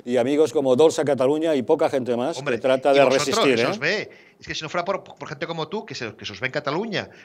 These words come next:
Speaker 2: como, bien en, en streaming, en YouTube, en, vamos, por, por, por, por, por veinte mil sitios en, en lo que se os puede, se os puede, se puede ver distinto televisión, estaríamos listos. Son los medios nacionales los que estáis dando la batalla,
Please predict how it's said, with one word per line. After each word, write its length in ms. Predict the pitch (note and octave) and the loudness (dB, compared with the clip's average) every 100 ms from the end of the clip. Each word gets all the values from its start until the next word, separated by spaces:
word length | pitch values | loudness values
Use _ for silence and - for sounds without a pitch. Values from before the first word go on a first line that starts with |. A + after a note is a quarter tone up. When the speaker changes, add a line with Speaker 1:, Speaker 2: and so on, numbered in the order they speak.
| _ | _
Speaker 2:
como, 220 | G2+ A2 - - _ _ - | -20 -20 -20 -20 _ _ -8
bien 220 | B2+ C#3+ | -4 -2
en, 100 | C#3 - - - | -4 -8 -18 -18
en 100 | A#2 | -14
streaming, 540 | - D#3 G#3 G3+ C#3 | -14 -12 -8 -4 -4
en 220 | A#2+ A2 | -6 -10
YouTube, 240 | G#2+ F#3 D#3 | -6 -6 -4
en, 140 | B2 | -6
vamos, 300 | C#3 D#3 A#2+ A#2+ | -6 -6 -8 -12
por, 180 | A#2 A#2 | -14 -16
por, 260 | - - A2+ | -18 -20 -14
por, 280 | A#2+ - G#2+ | -12 -12 -14
por, 180 | A#2 | -14
por 280 | - A2+ - | -10 -12 -12
veinte 280 | A#2 B2+ B2+ | -10 -8 -6
mil 100 | C#3+ | -6
sitios 260 | - D#3+ D3+ | -4 -2 0
en, 120 | C#3+ | 0
en 160 | C#3+ | -2
lo 80 | C3+ | -4
que 100 | C3 | -4
se 100 | B2 | -6
os 100 | B2+ | -6
puede, 280 | - D3 D3+ | -2 0 0
se 120 | - | -2
os 120 | B2+ | -6
puede, 200 | - D3 - - - | -4 -6 -6 -16 -18
se 140 | - | -6
puede 140 | B2+ | -4
ver 240 | C3+ C3 - | -2 -4 -10
distinto 320 | B2+ C#3 C#3+ | -14 -10 -6
televisión, 540 | C#3+ D3 D3 - F#3+ G#3+ - - | -4 -2 -4 -4 -4 -6 -18 -20
estaríamos 400 | - A#2 B2+ F#3 | -14 -8 -4 -4
listos. 380 | D3 G3 F3+ B2+ - - | -4 -6 -8 -10 -12 -16
Son 160 | C3+ | -8
los 80 | D#3+ | -4
medios 220 | F#3+ A3 | -4 -2
nacionales 440 | F3 - B2+ D#3+ G#3+ | -4 -4 -6 -6 -8
los 80 | |
que 60 | C3 | -10
estáis 160 | B2 C3 | -10 -8
dando 160 | E3 | -6
la 80 | A3+ | -6
batalla, 440 | B2 C#3 F#3 E3 | -4 -4 -4 -6